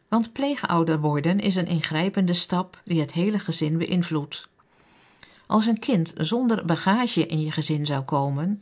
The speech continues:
zou dat al zijn weerslag op de onderlinge relaties hebben.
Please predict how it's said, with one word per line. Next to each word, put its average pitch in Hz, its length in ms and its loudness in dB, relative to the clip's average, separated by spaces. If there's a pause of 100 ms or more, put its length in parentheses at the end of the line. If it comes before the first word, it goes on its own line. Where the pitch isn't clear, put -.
(380)
zou 175 280 2
dat 233 240 2
al 160 180 2
zijn 151 240 -2
weerslag 175 680 0
op - 100 -8
de 208 100 -2
onderlinge 160 480 0
relaties 190 600 0
hebben. 151 420 -2